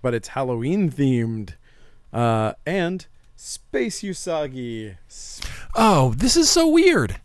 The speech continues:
Speaker 1: It is very weird.
Speaker 2: It's really strange. So if there was a issue of Usagi, and it's the first Dark Horse issue, and I was like, "I like this. It's cool." It came out, I guess, a month ago.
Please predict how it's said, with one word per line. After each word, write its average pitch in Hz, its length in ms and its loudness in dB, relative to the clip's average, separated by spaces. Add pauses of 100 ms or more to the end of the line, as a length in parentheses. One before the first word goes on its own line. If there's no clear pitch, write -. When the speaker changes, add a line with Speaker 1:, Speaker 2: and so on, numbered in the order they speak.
(100)
Speaker 1:
It 135 140 4
is 120 140 2
very 101 220 -6
weird. 82 300 -10 (140)
Speaker 2:
It's 233 280 -12
really 262 300 -6
strange. 220 600 -8 (240)
So 180 360 2
if 165 280 -4 (380)
there 170 260 2
was 165 180 4
a 151 280 2
issue 165 260 2
of 190 80 -6
Usagi, 147 840 0 (200)
and 135 200 0
it's 135 200 0
the 135 80 0
first 147 300 -2
Dark 120 240 0
Horse 104 240 -2
issue, 87 360 -4
and 95 100 -4
I 110 80 0
was 107 200 -2
like, 104 340 -2
"I 151 80 0
like 202 280 0
this. - 300 -10
It's 156 140 -4
cool." 131 340 -2 (340)
It 180 100 -10
came 170 180 -4
out, 156 220 0
I 104 80 -2
guess, 98 240 -2
a 113 40 -4
month 85 220 -4
ago. 87 300 -2